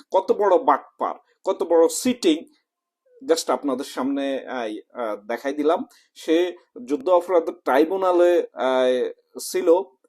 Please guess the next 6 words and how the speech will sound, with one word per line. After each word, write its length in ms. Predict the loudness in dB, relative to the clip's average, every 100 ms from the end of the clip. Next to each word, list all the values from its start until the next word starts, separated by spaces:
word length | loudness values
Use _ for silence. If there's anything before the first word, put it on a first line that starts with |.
| _
সেখানে 600 | -4 -2 0 0 0 -4 _ _ _ _
সে 220 | -4 -4 -4 _ -8
কত 400 | -2 -2 4 10
মিথ্যারা 1000 | 10 8 0 _ 0 2 4 4 4 0
আশ্রয় 460 | -4 -4 -2 0 0
নিল 260 | 0 0